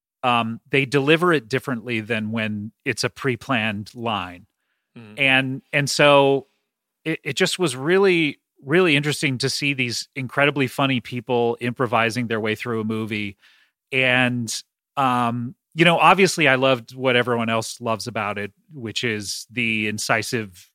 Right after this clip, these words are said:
Speaker 1: satire of the music industry and the heart in it and, you know, all the hilarious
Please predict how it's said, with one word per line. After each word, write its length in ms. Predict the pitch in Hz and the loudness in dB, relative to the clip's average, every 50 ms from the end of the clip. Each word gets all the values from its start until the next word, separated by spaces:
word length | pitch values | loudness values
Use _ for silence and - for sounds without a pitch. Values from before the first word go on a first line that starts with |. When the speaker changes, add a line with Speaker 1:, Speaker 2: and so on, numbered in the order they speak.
| _ - | _ -12
Speaker 1:
satire 760 | - - - 110 107 - - 120 110 110 110 110 113 110 101 | -6 -2 -2 -2 -2 -2 -4 -4 -2 -2 -2 -2 -2 -2 -4
of 180 | 107 104 95 | -6 -8 -10
the 60 | 101 98 | -10 -8
music 360 | 107 110 107 101 117 - - | -6 -6 -6 -6 -6 -6 -4
industry 920 | 120 113 107 104 - - - 127 120 110 107 113 110 110 107 104 107 113 - | -4 -4 -4 -6 -8 -8 -8 -8 -6 -4 -4 -4 -4 -4 -4 -6 -6 -8 -8
and 520 | 110 110 101 98 101 101 98 101 95 - - - - - - _ _ _ _ | -10 -10 -10 -10 -10 -10 -10 -10 -10 -12 -14 -16 -20 -20 -20 _ _ _ _
the 120 | 120 117 107 | -6 -4 -4
heart 360 | - - 131 120 117 113 113 | -2 -2 -2 -2 -2 -2 -2
in 180 | 120 113 107 | -4 -4 -4
it 380 | 110 107 104 104 101 - - - - | -4 -4 -4 -6 -8 -8 -12 -12 -8
and, 560 | 127 117 113 107 104 101 104 104 104 101 107 | -6 -6 -6 -6 -8 -8 -10 -10 -10 -10 -6
you 120 | 120 120 | -4 -4
know, 160 | 113 127 110 107 | -2 -2 -4 -4
all 180 | 107 110 117 | -4 -4 -4
the 220 | 107 123 117 107 107 | -2 -2 -4 -4 -6
hilarious 800 | 110 120 120 120 113 107 110 110 110 110 104 - - - - | -8 -6 -6 -4 -4 -4 -2 -2 -4 -4 -4 -4 -6 -6 -8